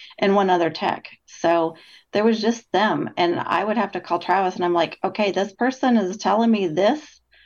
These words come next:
How long do I need to send them out there for?" And just understanding what it's gonna take and how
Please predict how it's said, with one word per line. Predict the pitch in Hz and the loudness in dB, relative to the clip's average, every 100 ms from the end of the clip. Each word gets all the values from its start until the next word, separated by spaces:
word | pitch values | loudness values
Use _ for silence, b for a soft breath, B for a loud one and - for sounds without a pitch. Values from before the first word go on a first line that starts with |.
| b | b
How | - 214 | -2 2
long | 294 294 294 | 2 4 4
do | 240 | 2
I | 247 | 0
need | 254 240 | 0 -2
to | 185 | -4
send | - 202 262 | -2 2 4
them | 196 185 | 2 -2
out | 180 294 233 | -2 -4 -6
there | 156 | -8
for?" | 151 151 170 170 - _ b b b b b _ | -8 -8 -6 -6 -8 _ b b b b b _
And | 196 196 | -2 0
just | 208 214 | -2 -2
understanding | 202 196 190 - 190 208 208 175 170 175 _ _ _ _ _ _ _ _ _ - | -2 -2 -4 -4 -2 0 0 0 -4 -8 _ _ _ _ _ _ _ _ _ -16
what | - 196 175 175 190 - - - - _ _ _ _ - | -6 -4 0 2 2 0 -4 -20 -20 _ _ _ _ -6
it's | 202 202 | -4 -2
gonna | 185 - | -4 -4
take | 208 202 202 | -2 -2 -2
and | 170 | -6
how | - 190 190 190 185 | -6 -2 0 0 -4